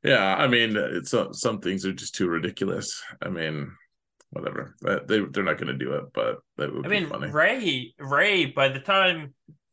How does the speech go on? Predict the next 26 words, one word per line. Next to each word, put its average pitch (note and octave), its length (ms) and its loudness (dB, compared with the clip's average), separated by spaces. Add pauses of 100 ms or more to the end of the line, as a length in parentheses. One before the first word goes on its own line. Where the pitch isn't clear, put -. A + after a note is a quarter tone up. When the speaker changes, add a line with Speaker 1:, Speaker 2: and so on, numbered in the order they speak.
(220)
Speaker 2:
Red D#3 280 2
five B2 360 2
even B2+ 220 -8
has B2+ 200 0
a B2+ 40 -10
potential D3+ 680 -2
of C3 140 0
coming B2+ 340 0
out, A#2 340 2
Rey C3+ 300 0
will G3+ 200 -4
have F3 120 -6
been D3 120 -4
out C#3 300 2
for - 180 -16
three A#2 240 -8
years. A2 500 -4 (1200)
Speaker 1:
Jeez. A2+ 800 -4 (2250)
It's - 140 -14
funny G#2+ 320 2
'cause G2 200 -4
some G2+ 180 2
people G2+ 340 0
still F2 480 0
say G2 340 -2
that D2+ 240 -4